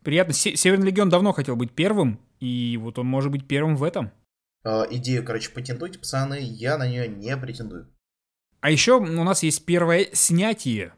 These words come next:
Speaker 1: с турнира. А, до турнира, до старта официального турнира еще, а, два месяца, но у нас уже есть, а, первая команда, которая снялась, это «Драконы два».
Speaker 2: О.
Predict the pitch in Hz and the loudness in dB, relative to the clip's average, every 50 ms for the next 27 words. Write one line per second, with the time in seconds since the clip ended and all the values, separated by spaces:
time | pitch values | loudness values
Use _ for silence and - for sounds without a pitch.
0 | _ _ - - - - - 123 123 127 139 160 196 220 180 120 92 98 135 _ | _ _ -8 -8 -8 -4 -4 -2 0 2 2 4 4 4 4 2 0 -2 -8 _
1 | _ _ _ - 127 110 104 104 104 107 127 117 - 151 151 160 151 139 127 117 | _ _ _ -14 -10 -8 -8 -6 -6 -6 -6 -4 -2 0 0 0 0 0 0 0
2 | 113 113 127 127 123 - - 160 143 135 135 123 - - - 143 131 127 120 117 | -2 -2 -2 -4 -2 0 0 0 0 0 -2 -4 -4 -4 -4 -2 -2 -2 -2 -4
3 | - 143 139 143 147 139 127 113 110 107 107 _ _ _ _ _ - 117 123 117 | -4 -4 -2 -2 0 0 0 -2 -4 -6 -8 _ _ _ _ _ -6 -4 -2 -2
4 | - - 143 139 131 120 110 - _ _ _ _ _ _ - 139 117 113 113 117 | -2 -2 0 0 0 0 0 -4 _ _ _ _ _ _ -8 -4 -4 -4 -2 -2
5 | 131 135 127 131 165 196 - - - - 131 104 95 - _ _ _ _ _ - | -2 0 0 2 0 0 0 -2 -6 -6 -6 -6 -6 -8 _ _ _ _ _ -6
6 | 127 123 131 151 147 - 131 123 123 120 127 139 139 135 - _ _ _ _ _ | -4 -2 0 -2 -2 -4 -6 -6 -4 -2 -2 -2 -4 -6 -12 _ _ _ _ _
7 | _ - - 113 - 139 135 135 127 131 131 135 135 135 131 135 127 131 123 - | _ -16 -14 -8 -2 0 0 0 0 0 0 0 0 0 0 -2 0 -2 -2 -2
8 | - 123 135 151 143 - - 160 135 143 123 113 - 139 135 - 135 123 123 131 | -2 -2 -2 -2 -2 -4 -4 -4 -4 -2 -2 0 0 0 0 0 0 2 2 0
9 | 131 135 143 120 95 - - - - - - - - - - - 123 123 120 117 | 2 2 2 0 0 -2 -8 -16 -10 -8 -6 -6 -6 0 6 10 12 12 12 12
10 | 113 107 107 98 92 92 - | 12 8 6 0 -2 -8 -10